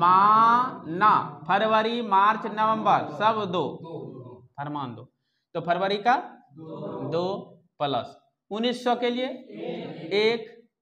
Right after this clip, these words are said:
प्लस दाही तक वर्ष प्लस दाही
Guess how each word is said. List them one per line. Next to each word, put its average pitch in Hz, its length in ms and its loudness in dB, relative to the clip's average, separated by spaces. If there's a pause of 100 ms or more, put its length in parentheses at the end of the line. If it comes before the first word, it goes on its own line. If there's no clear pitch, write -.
(140)
प्लस 220 420 -2 (380)
दाही 202 540 2
तक 226 200 0 (120)
वर्ष 240 320 2 (280)
प्लस 208 360 -2 (100)
दाही 202 380 2